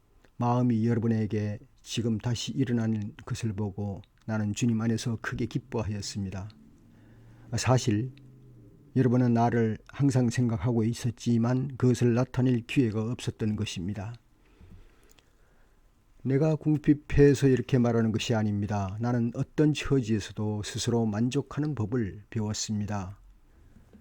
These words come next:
나는 비천하게 살 줄도 알고 풍족하게 살 줄도 압니다. 배부르거나 굶주리거나 풍족하거나 궁핍하거나 그 어떤 경우에도 적응할 수 있는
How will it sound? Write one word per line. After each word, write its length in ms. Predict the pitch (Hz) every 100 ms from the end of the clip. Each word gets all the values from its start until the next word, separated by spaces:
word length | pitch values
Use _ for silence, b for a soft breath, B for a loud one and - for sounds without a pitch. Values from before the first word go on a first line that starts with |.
| b b b -
나는 340 | 120 123 117 -
비천하게 600 | 127 - 131 123 120 117
살 240 | - 127 117
줄도 360 | 131 120 117
알고 580 | 117 127 120 135 139 131 - _
풍족하게 720 | - 160 147 135 - - 123
살 300 | 117 - 113
줄도 400 | 104 120 107 117
압니다. 680 | 107 98 98 92 98 101 107 _ _ - - _ b b b b b _ -
배부르거나 720 | 120 113 110 113 110 104 101
굶주리거나 720 | - 127 123 120 113 110 101 -
풍족하거나 720 | 143 131 120 - 113 110 104
궁핍하거나 920 | - 139 - - 107 101 98 92 95 _ _ _
그 140 | - 131
어떤 340 | 120 135 123
경우에도 720 | 117 120 120 117 113 113 107 - 113
적응할 480 | - 120 127 113 143
수 160 | -
있는 400 | 123 117 127 101